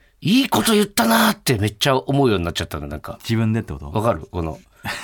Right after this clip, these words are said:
Speaker 2: <laughs> それおじさんなのか、それは。
Speaker 1: いや、これ、
Speaker 2: うん。
Speaker 1: で、その言葉を
Speaker 2: うん。
Speaker 1: めっちゃ使い回しちゃうというか。
Speaker 2: あー、自分でなんか決まったっていう時。
Speaker 1: なんかこの間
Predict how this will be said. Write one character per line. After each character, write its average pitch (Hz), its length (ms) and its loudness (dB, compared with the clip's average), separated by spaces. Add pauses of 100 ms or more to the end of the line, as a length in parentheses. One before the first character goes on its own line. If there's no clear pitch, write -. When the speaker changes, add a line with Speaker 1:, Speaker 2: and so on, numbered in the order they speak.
(500)
Speaker 2:
<laughs> - 920 -4
そ 208 120 0
れ 135 60 2
お 139 60 4
じ 180 100 2
さ 220 160 2
ん 214 60 2
な 220 80 4
の 131 80 0
か、 82 100 -6
そ 87 120 -6
れ 87 40 -4
は。 185 40 2
Speaker 1:
い 196 40 4
や、 196 80 4
こ 208 140 0
れ、 240 200 4
Speaker 2:
う 110 80 0
ん。 82 140 -2 (380)
Speaker 1:
で、 196 120 2
そ 247 160 2
の 311 100 2
言 330 280 0
葉 302 180 4
を 156 260 2
Speaker 2:
う - 20 -2
ん。 92 160 -2 (180)
Speaker 1:
め 196 120 0
っ - 20 -2
ち 294 100 -2
ゃ 247 40 0
使 - 280 2
い 254 220 4
回 247 240 4
し - 60 -6
ち - 100 0
ゃ 110 40 0
う 98 40 -6
と 95 80 -8
い 92 60 -4
う 87 40 -8
か。 80 280 -4 (240)
Speaker 2:
あ 98 380 -4
ー、 - 40 -14
自 110 140 -6
分 113 200 2
で 113 100 2
な 113 100 2
ん 101 60 -2
か 90 100 -4
決 - 120 -4
ま 147 100 4
っ - 100 -6
た 151 100 0
っ 135 80 -2
て 110 60 -2
い - 20 0
う - 40 0
時。 78 140 -6 (320)
Speaker 1:
な 190 120 0
ん 190 40 -2
か - 80 -8
こ 196 120 0
の 233 80 4
間 240 440 2